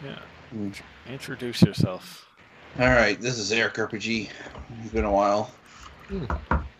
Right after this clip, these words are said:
Speaker 2: But, uh, I took the entire week off to get my covid shot today.
Speaker 3: Oh,
Speaker 1: Nice.
Speaker 3: good. First or second?
Speaker 2: Second.
Speaker 3: Good, good. That's the one that can really hit you.
Speaker 2: Moderna squad.
Speaker 1: Nice.
Speaker 3: Pfizer,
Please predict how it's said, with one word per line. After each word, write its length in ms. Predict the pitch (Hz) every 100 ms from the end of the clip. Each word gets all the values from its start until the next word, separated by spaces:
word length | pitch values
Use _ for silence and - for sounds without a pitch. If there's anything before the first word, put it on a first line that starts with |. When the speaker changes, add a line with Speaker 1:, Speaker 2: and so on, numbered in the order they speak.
| - - - - - - -
Speaker 2:
But, 160 | 101 101
uh, 280 | 98 92 92 - -
I 80 |
took 240 | 107 127 -
the 100 | 107
entire 340 | 98 104 98 92
week 200 | 92 90
off 200 | 92 -
to 60 |
get 160 | 98 85
my 100 | 87
covid 380 | - 92 90 90
shot 260 | - -
today. 380 | - 85 92 98 - - - - - - -
Speaker 3:
Oh, 100 | 262
Speaker 1:
Nice. 60 | 269
Speaker 3:
good. 300 | 349 339 - - - - _ _ _ - -
First 240 | 151 156 -
or 40 |
second? 480 | - 139 107 107 101 - - - - - _
Speaker 2:
Second. 440 | - 110 95 101 95 - _ _ -
Speaker 3:
Good, 240 | 113 98 78 -
good. 100 | - - - _ - - - - - - - - -
That's 200 | 101 -
the 80 | 107
one 140 | 98
that 100 | 98
can 120 | -
really 180 | 98 95
hit 180 | 101 104
you. 60 | 113
Speaker 2:
Moderna 200 | 107 107
squad. 460 | - 107 101 104 - - - - - - - - - - -
Speaker 1:
Nice. 260 | 110 110 107
Speaker 3:
Pfizer, 440 | 104 - - 123